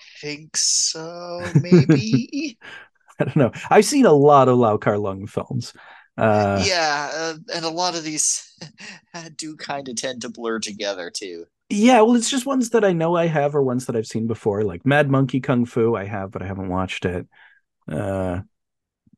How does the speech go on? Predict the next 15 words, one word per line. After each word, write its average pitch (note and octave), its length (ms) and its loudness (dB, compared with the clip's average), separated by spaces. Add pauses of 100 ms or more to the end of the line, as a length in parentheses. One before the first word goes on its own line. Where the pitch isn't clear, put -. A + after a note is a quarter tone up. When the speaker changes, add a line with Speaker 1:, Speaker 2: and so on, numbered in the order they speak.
(200)
Speaker 2:
Executioners B2 840 -2
from G#2 240 -8
Shaolin. F#2+ 840 -4 (160)
Ooh. F#2 420 -4 (580)
Speaker 1:
Ooh. F#3 80 -8
Speaker 2:
Uh, G2 420 -2 (480)
but C3+ 140 4
yeah, C#3+ 160 6
Eight, F#3 220 4
Eight F#3 180 4
Diagram D3 420 4
Pole A#2 180 2
Fighter G2 240 -4
is, G2+ 160 -6
like, - 240 -10